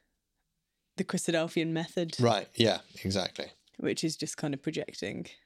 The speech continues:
Speaker 2: Yeah, yeah, yeah, yeah. So, yeah, when we read, "Paul proved to them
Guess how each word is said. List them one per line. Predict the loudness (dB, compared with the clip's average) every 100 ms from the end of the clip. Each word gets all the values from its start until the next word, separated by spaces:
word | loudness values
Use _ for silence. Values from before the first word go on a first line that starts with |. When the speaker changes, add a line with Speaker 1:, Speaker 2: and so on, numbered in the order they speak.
| -12
Speaker 2:
Yeah, | -10 -10 _ -14
yeah, | -12
yeah, | -10 -10
yeah. | -12 -14 -18 _ _ _
So, | -2 -2 -2 -2 4
yeah, | 4
when | 8 6
we | 8
read, | 8 6 4 2
"Paul | 2 2
proved | 2 0 0 -4 -10 -12 _ _ -8
to | -6
them | -4 -8 -8 -14